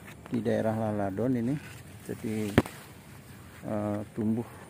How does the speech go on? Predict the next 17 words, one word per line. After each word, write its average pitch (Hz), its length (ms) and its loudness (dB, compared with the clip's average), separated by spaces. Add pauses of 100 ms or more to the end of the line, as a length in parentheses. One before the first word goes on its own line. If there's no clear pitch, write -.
(280)
bagus, 123 720 4
subur, 143 720 6 (960)
dan 107 160 2
di 101 80 -2
ujung 107 400 0
itu 104 240 0
adalah 110 480 2 (1200)
Gunung 107 240 0
Salak, 110 440 2 (600)
gunung, 107 640 2
eh, 107 260 -2 (140)
Kota 107 320 -4
Bogor. 104 480 2 (1200)
Jadi - 160 -8
dulu 117 400 2
memang 117 480 2
banyak 110 240 2